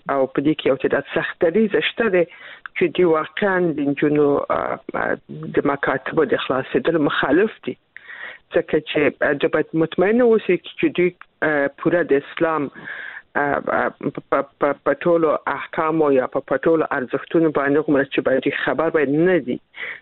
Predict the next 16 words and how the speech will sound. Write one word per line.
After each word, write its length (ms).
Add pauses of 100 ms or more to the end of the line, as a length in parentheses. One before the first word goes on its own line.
(100)
دوی 60
په 120
کوم 240
مدارسو 540
کې 140
چې 200
داسې 260
ویلي، 200
زه 140
فکر 300
کوم 300
چې 240
اصلاً 380
د 60
نجونو 460
مکاتب 480